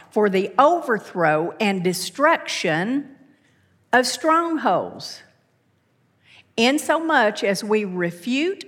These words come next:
arguments and theories and reasonings. Have you ever encountered anybody and they want to argue with you about the Word of God? I'm not arguing with people about it. It's a done deal, and I'm not listening to that.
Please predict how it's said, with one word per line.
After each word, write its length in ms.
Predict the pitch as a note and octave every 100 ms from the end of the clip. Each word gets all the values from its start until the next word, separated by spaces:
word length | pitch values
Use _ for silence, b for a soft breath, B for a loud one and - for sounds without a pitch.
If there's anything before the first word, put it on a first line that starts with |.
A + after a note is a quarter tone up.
| -
arguments 920 | G#3+ G#3+ G3+ A#3+ D4 G#4 - - - _ b b -
and 220 | F#3+ E3+
theories 680 | - B3 B3+ C4 D#4+ E4+ -
and 300 | C4+ C#4+ C#4+
reasonings. 720 | D4+ D#4 D4+ A#3 D3+ B2 - B B B
Have 160 | D4+
you 80 | D#4+
ever 340 | F4 F4 B3 B B
encountered 680 | A#3+ A3 - B3+ B3+ C#4+ C4
anybody 720 | B3 B3+ B3 A#3 A#3+ B3 A#3+ A#3 B B
and 180 | G#3+ G3+
they 180 | A3 A#3+
want 440 | A3 G3+ A#3 A#3
to 120 | - -
argue 480 | F3+ F#3+ A3 A#3+
with 260 | B3+ B3 B3
you 260 | A#3 B3 A#3
about 320 | F3+ F#3+ G#3
the 80 | G#3
Word 300 | G3+ G#3+ A#3
of 120 | A3+
God? 300 | A3 A#3+ A#3
I'm 180 | G3 G#4+
not 180 | G4
arguing 540 | - F#3 F3 F#3 D#3+ D3+
with 160 | C#3
people 360 | - F3 E3+ B2+
about 280 | C#3 D#3 G#3+
it. 140 | C#4+
It's 180 | A3 A3
a 60 | F#3+
done 320 | A3 A3+ A3
deal, 320 | A3 C4+ E4
and 120 | G#3+
I'm 160 | A3 C4+
not 220 | C4+ -
listening 480 | D4 F4+ - G#3 D#3
to 80 | C#3+
that. 440 | B2 C3 - _